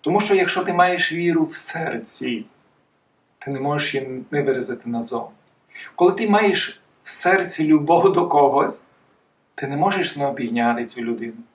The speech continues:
Не можеш не приділити їй час, не принести їй квітів, привітати її.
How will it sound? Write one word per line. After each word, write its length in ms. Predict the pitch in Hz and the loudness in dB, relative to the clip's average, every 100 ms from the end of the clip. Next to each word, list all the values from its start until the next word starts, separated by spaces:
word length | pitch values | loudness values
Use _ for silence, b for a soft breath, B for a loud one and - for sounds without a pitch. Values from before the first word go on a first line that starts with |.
| _ b b b _ _ 139 | _ b b b _ _ -4
Не 100 | 151 | 2
можеш 560 | 180 160 143 - - _ 156 | 4 4 0 -2 -4 _ -4
не 120 | 151 | -2
приділити 500 | 147 143 147 165 151 | 0 2 4 4 2
їй 180 | 135 117 | 0 -2
час, 560 | 123 120 120 - - _ _ _ _ _ _ | 2 4 4 0 -18 _ _ _ _ _ _
не 80 | 139 | -6
принести 500 | 139 143 147 147 139 | 0 2 2 0 0
їй 140 | 139 117 | -2 -2
квітів, 540 | 123 117 104 120 117 | -6 -4 -4 -6 -2
привітати 680 | 135 139 127 120 120 120 117 | 0 0 2 6 6 4 -6
її. 220 | 107 | -12